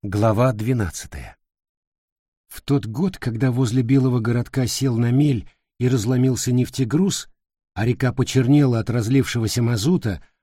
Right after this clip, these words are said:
мы зачастили в лес, так как рыбалка превратилась в сущую муку. Каждый раз, вернувшись, приходилось тщательно промывать керосином все снасти. Но, как говорится, беда не приходит одна.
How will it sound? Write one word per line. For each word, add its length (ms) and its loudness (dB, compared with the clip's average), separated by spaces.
мы 220 2
зачастили 580 0
в 80 -2
лес, 420 0
так 240 -2
как 240 -4
рыбалка 480 0
превратилась 680 0
в 120 -14
сущую 560 0
муку. 560 2
Каждый 440 0
раз, 300 0
вернувшись, 760 0
приходилось 680 0
тщательно 640 0
промывать 480 0
керосином 580 0
все 260 -6
снасти. 600 -10
Но, 160 0
как 200 2
говорится, 540 2
беда 280 4
не 140 6
приходит 500 0
одна. 400 -6